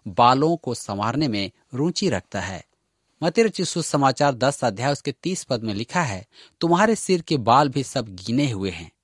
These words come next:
आपका नाई ही सब कुछ जानता है, यह विचार उचित नहीं है।" परमेश्वर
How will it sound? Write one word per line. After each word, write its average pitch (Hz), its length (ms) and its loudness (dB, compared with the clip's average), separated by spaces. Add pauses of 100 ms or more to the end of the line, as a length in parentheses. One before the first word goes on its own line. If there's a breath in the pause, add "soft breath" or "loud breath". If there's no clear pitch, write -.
(340)
आपका 123 640 4 (540)
नाई 143 320 4
ही 165 200 -2
सब 151 300 0
कुछ - 220 -6
जानता 117 440 2
है, 101 320 -2 (180)
यह 139 180 0
विचार 117 380 -2
उचित - 400 -12
नहीं 104 220 -6
है।" - 280 -14 (380 soft breath)
परमेश्वर 151 720 4